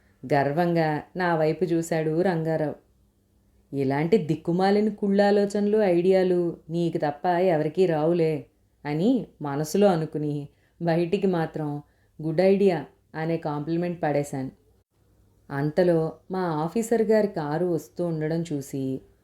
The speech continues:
ఇద్దరం అటువైపు పరుగుపెట్టాం. పై అధికారులను బుట్టలో వేసుకోవడానికి మాలాంటి చిన్న ఉద్యోగులకు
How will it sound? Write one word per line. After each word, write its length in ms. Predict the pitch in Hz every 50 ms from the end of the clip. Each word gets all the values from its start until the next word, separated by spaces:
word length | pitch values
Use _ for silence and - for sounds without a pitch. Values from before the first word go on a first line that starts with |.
| _ - 156
ఇద్దరం 600 | 147 139 131 135 170 175 170 160 151 147 143 - - _ -
అటువైపు 480 | 156 160 151 156 151 147 147 147 -
పరుగుపెట్టాం. 720 | 190 208 202 180 170 165 160 165 156 156 - 151 143 139 - _ _ _ _ _ _ _ _ _ _ _ _ _ -
పై 240 | 180 156 156 165 190
అధికారులను 880 | 208 202 208 202 214 208 208 208 208 196 185 170 165 156 151 151 151 147
బుట్టలో 420 | 147 147 143 - - 170 190 196
వేసుకోవడానికి 1000 | 185 175 170 165 - - 175 165 160 165 160 156 151 151 - 143 135 135 135 139 - _ _ _ _ _ _ - 160
మాలాంటి 680 | 147 143 147 156 175 202 208 208 208 208 220 214 208 - 175
చిన్న 200 | 156 147 156 170
ఉద్యోగులకు 880 | 180 180 180 165 190 185 185 180 180 175 165 175 - 151 143 143 143